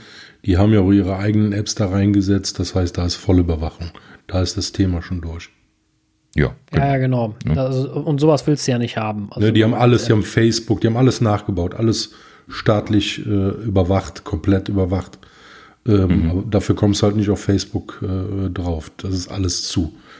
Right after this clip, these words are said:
Speaker 1: Alles, was westlich ist, ist zu und alles andere wie Instagram und hast du nicht gesehen, haben die alles selber gebaut und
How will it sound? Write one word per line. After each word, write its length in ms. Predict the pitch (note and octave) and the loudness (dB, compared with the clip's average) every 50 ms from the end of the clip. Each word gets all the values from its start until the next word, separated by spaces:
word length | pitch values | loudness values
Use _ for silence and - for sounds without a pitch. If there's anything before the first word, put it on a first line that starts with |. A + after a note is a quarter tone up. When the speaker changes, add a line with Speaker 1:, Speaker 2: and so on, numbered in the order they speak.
| - - | -20 -6
Speaker 1:
Alles, 300 | - G#2+ A2 G#2+ - - | 0 2 2 2 2 0
was 180 | G2 F2+ F#2+ F#2 | -2 0 2 2
westlich 440 | G2 F#2+ - - - G#2+ F#2 - - | 2 2 2 -2 -4 -4 -4 -4 -6
ist, 180 | - - - | -12 -10 -8
ist 200 | G2 - - - - | -6 -6 -6 -6 -2
zu 200 | - B2 A#2 A2+ | 0 0 2 2
und 220 | G#2 G2 G2 - | 0 0 -2 -4
alles 400 | G2 G2 G2+ F#2 - - - - _ - - - - - - - _ - | -4 -4 -4 -4 -4 -10 -12 -16 _ -20 -20 -20 -20 -20 -20 -20 _ 0
andere 380 | G#2 G#2+ A2+ G#2+ A2 G2 F#2 | 2 2 4 4 4 4 4
wie 120 | F#2+ G2 A2 | 4 2 4
Instagram 640 | A#2+ A2+ G2+ - - A#2 G#2 G2+ G#2 G#2 G2+ G2 | 2 0 0 0 0 2 4 4 4 4 4 2
und 120 | F#2+ E2 | 2 0
hast 300 | F2+ G#2 G2+ - - - | 0 -4 -4 -6 -6 -6
du 20 | G#2+ | -6
nicht 120 | F#2 - - | -6 -4 -2
gesehen, 300 | G#2 F#2+ F#2 F#2 F2+ E2+ | -4 -2 -2 -2 -2 0
haben 160 | F2+ F2+ F2+ | 0 0 0
die 140 | F2 F#2 - | 0 -2 -2
alles 260 | - F#2+ F#2 E2+ - | 0 0 0 0 0
selber 260 | - F#2+ F#2 F2+ F#2 | 2 2 2 4 4
gebaut 460 | F2+ F2 E2+ F2 F2+ F2 F2 E2+ E2+ F2+ | 2 0 0 0 -2 0 0 -2 -2 -4
und 240 | F2+ F2 E2+ - | -6 -6 -8 -10